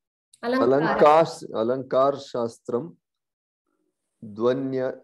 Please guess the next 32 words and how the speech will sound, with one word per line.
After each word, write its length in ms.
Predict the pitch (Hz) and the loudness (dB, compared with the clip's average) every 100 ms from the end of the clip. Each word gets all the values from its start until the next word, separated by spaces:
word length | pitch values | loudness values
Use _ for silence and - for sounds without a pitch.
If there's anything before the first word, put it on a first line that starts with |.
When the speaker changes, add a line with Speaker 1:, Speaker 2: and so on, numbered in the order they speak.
| _ | _
Speaker 2:
Dvanya 500 | 127 120 131 135 135 127 | -2 -2 0 0 0 0
Lokaha. 680 | 117 113 - 110 107 123 - _ _ _ _ _ _ _ _ _ _ _ _ _ _ _ _ _ _ _ _ _ _ _ _ | 0 0 -2 -4 -2 -6 -6 _ _ _ _ _ _ _ _ _ _ _ _ _ _ _ _ _ _ _ _ _ _ _ _
Ana-, 400 | 110 117 131 - - 131 131 139 | -2 -2 -2 -4 -8 -14 -8 -4
we 100 | 143 | 0
go 180 | 151 | 0
this 200 | 143 127 147 | -2 -4 -6
way, 100 | 113 | -4
no? 280 | 143 202 _ _ _ _ | -6 -10 _ _ _ _
Okay. 200 | - - | -20 -10
Speaker 1:
Ah, 300 | 285 208 208 277 - | -8 -8 -10 -18 -12
Dvanya, 340 | 254 262 277 294 123 | -8 -6 -4 -2 0
Speaker 2:
Uh, 60 | |
Speaker 1:
that's, 180 | - - - | -2 -2 -8
Speaker 2:
uh, 80 | - - | -12 -8
Speaker 1:
that 200 | - 269 | -6 -2
is 120 | 330 330 | -2 0
the 100 | 302 | 0
author 360 | 254 - 349 | -2 -4 -2
and 180 | 349 330 | -2 0
the 60 | 277 | -2
book. 240 | 254 262 - - _ _ _ | -4 -8 -14 -20 _ _ _
Speaker 2:
Okay, 340 | 113 107 110 | 0 0 -2
okay. 280 | 110 107 120 - | -6 -6 -10 -14
So 200 | - 113 | -6 -2
Grantha 460 | 107 117 135 143 160 | 2 4 4 4 4
is 360 | 156 151 143 - - _ _ - | 4 4 0 -6 -20 _ _ -16
Dvanya 720 | 117 123 131 131 139 143 139 | 0 2 2 0 0 2 0
Lokaha 760 | 123 120 120 120 120 123 208 - _ _ _ 240 | 2 0 0 -4 -2 -2 -2 -8 _ _ _ -16
Speaker 1:
Hmm. 260 | 240 226 | -14 -6
Speaker 2:
and 320 | 120 120 110 | -6 -6 -8
Grantha 480 | 120 123 135 127 139 | -2 0 -2 -6 -6
Karta 640 | - 123 123 - 139 160 | -4 -4 -6 -2 0 0